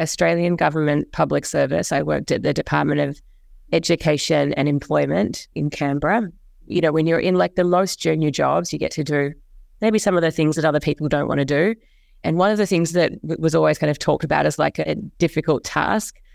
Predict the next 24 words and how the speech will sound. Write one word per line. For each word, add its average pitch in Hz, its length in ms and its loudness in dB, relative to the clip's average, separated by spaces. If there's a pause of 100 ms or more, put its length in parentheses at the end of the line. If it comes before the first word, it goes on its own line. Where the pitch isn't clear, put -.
(180)
was 160 140 0
having 165 260 2
to 170 100 -2
respond 220 420 2
to 214 80 -2
people 196 280 2
that, 165 120 2
like, 165 220 0
would 165 120 0
write 170 280 2
in 190 260 2
with 143 120 -2
the 156 80 -2
things 160 260 0
that - 100 -6
they, 151 160 2
you 160 140 2
know, 156 100 4
want 175 260 0
fixed - 440 0
or 151 80 2
what's - 220 0
not 160 180 2
working. 214 520 0